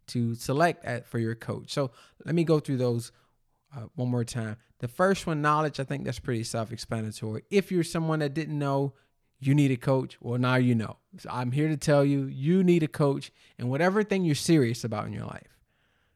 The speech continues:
Not, not, you know, not just for the miscellaneous things. You don't need a coach to tell you to, you know, fix your bed in the morning. I'm talking about the, <laughs> the real, the serious things.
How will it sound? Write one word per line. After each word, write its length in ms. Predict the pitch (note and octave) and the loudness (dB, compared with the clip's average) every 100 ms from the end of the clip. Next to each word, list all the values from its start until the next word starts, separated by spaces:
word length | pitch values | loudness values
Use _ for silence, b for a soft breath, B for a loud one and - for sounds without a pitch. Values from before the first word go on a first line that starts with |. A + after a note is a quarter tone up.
| _ | _
Not, 380 | A#2+ B2+ D3+ B2 | -2 2 2 0
not, 460 | B2 B2+ C#3+ F3 D#3+ - - | -2 2 2 2 -2 -10 -14
you 120 | B2+ B2 | -8 -4
know, 120 | A2+ | -2
not 300 | B2 C#3+ C#3+ | 0 0 0
just 260 | C#3+ C#3 | -4 -6
for 680 | - C3 B2 A#2 A#2 A2+ A2 - _ _ _ _ _ _ | -2 0 0 0 0 -2 -4 -10 _ _ _ _ _ _
the 80 | A#2 | 0
miscellaneous 720 | C3 - B2+ C3 B2+ A2 G#2+ | 0 0 -2 0 0 -2 -6
things. 380 | - G#2 G#2+ A2+ | -6 -6 -6 -2
You 80 | C#3+ | 0
don't 120 | D3+ | 0
need 120 | D3+ | -2
a 40 | D3 | -2
coach 360 | D#3 C#3 C#3 | -2 -2 -4
to 60 | - | -6
tell 160 | C3+ | -2
you 100 | B2+ | 0
to, 180 | A#2+ A#2 | -2 -6
you 80 | B2 | -10
know, 200 | A2 - _ | -10 -12 _
fix 240 | - C#3+ | -2 -2
your 80 | B2 | -2
bed 200 | A#2 C3+ | 0 0
in 40 | A#2 | 0
the 60 | |
morning. 360 | A2 G#2+ G#2+ B2 _ _ _ _ | -4 -6 -8 -10 _ _ _ _
I'm 100 | B2+ | -4
talking 320 | F#3 E3 D#3+ | 2 4 2
about 260 | C#3+ B2+ B2+ | -2 -2 2
the, 160 | C#3+ C#3 | 2 2
<laughs> 100 | - | -2
the 220 | D3+ C#3 | 0 0
real, 500 | C3 B2 D#3+ D#3+ D#3 | 0 0 2 4 2
the 140 | - B2+ | -2 -6
serious 560 | - E3 E3+ C#3+ A#2 | -4 2 4 4 0
things. 480 | - A#2 - - - | -4 -8 -8 -14 -20